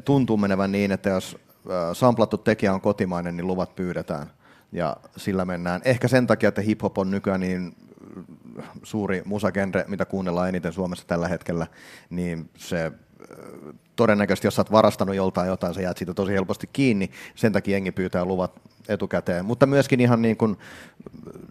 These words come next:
s-, silkasta kunnioituksesta. Monesti ainakin omissa piirissä samplataan semmosia muusikoita, ketkä, ketä kunnioitetaan. Tiedätkö, että haluan samplata tän just sen takia, että tää on siisti juttu ja ehkä joku kuulee ja tykkää siitä alkuperäisestä jutusta. Niin silloin pyytää luvat ja hyvin useasti ne luvat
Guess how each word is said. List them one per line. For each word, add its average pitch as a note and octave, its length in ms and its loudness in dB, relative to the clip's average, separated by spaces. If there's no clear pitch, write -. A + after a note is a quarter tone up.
s-, - 180 -10
silkasta A2 400 0
kunnioituksesta. G#2 720 -2
Monesti A2 460 0
ainakin G#2+ 300 0
omissa G#2+ 280 -2
piirissä G2+ 480 0
samplataan G2+ 460 0
semmosia G2 500 -2
muusikoita, F#2+ 680 -2
ketkä, F#2 280 -6
ketä A2 180 0
kunnioitetaan. E2+ 680 -2
Tiedätkö, E2+ 220 -6
että F2+ 140 -4
haluan F2 340 -4
samplata F#2 320 -2
tän F#2 220 -2
just F2+ 140 -8
sen F#2 120 -4
takia, E2+ 140 -6
että E2 80 -8
tää F2+ 80 -2
on F2 60 -4
siisti F2+ 300 -8
juttu E2+ 240 -8
ja D#2+ 60 -4
ehkä E2+ 160 -6
joku E2+ 180 -6
kuulee E2+ 280 -6
ja D2+ 60 -6
tykkää E2+ 300 -10
siitä C#2+ 200 -12
alkuperäisestä F#2 560 -2
jutusta. F2 400 -4
Niin G#2+ 360 -2
silloin A#2+ 260 2
pyytää G#2+ 300 2
luvat G#2 320 2
ja A2+ 60 0
hyvin A2+ 220 2
useasti G2+ 320 -2
ne G2+ 80 0
luvat G2 400 -2